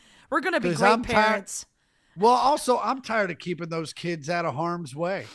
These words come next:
Speaker 2: They come running in there, and I'm like, "Hey,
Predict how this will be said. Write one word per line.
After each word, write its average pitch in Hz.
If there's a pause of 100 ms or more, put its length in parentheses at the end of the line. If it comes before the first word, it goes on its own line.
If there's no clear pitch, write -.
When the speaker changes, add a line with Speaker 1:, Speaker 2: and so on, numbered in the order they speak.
(720)
Speaker 2:
They 175
come 190
running 190
in 196
there, 170
and 151
I'm 160
like, 160
"Hey, 151